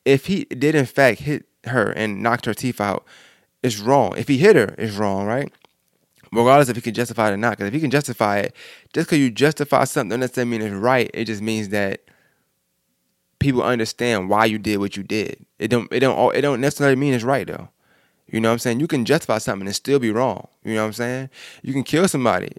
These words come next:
and it's wrong to kill somebody, right? But you can justify it by, "Hey, they was gonna kill me." So it's, it's justified, but it's still wrong. It's not, it doesn't make it right. <laughs> You know what I'm saying? There's no law saying that, uh, if somebody kill you, you gotta kill them,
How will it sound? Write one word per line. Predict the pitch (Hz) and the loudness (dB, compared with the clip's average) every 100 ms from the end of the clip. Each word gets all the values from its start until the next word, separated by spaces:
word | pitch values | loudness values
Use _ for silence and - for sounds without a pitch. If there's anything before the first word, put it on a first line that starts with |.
| - | -8
and | 117 113 | -4 -2
it's | - 120 | -2 -2
wrong | 110 131 151 | 2 4 4
to | |
kill | 120 185 | 2 2
somebody, | 170 113 101 | 2 0 2
right? | 113 143 | 0 -2
But | - 107 | -6 -8
you | 131 | -6
can | 107 | -4
justify | 113 143 120 - 110 | -2 -2 -2 2 2
it | 101 | 2
by, | 98 | 0
"Hey, | 110 113 92 - - - _ | 0 0 -2 -10 -20 -20 _
they | - | -6
was | 107 | -4
gonna | 107 98 | -2 -2
kill | - 110 98 | -2 -2 -2
me." | 117 101 95 _ _ _ _ _ _ _ - | -4 -6 -12 _ _ _ _ _ _ _ -4
So | 117 107 | 0 2
it's, | 95 110 | 2 -2
it's | - 135 | -4 2
justified, | 151 - 147 135 | 2 0 0 0
but | 117 | 0
it's | 123 | -2
still | 156 117 | 0 2
wrong. | 117 139 113 113 | 4 2 0 -4
It's | 123 | 2
not, | 120 | 4
it | 120 | 4
doesn't | 139 | 2
make | 123 | 0
it | 104 | 0
right. | 117 135 - _ | 2 0 -4 _
<laughs> | |
You | 120 143 | 2 4
know | 131 | 4
what | |
I'm | 123 | 4
saying? | 143 135 185 - - - | 2 2 -2 -12 -20 -6
There's | 131 | -2
no | 131 123 | 4 6
law | 117 131 | 8 8
saying | 117 117 113 | 8 2 2
that, | 107 | 2
uh, | 104 101 95 | 2 2 0
if | 98 | -4
somebody | - 113 104 | -4 -2 -2
kill | - 131 | 0 2
you, | 117 | 2
you | |
gotta | 110 101 | 2 0
kill | - 104 | -2 -2
them, | 113 107 | -2 -6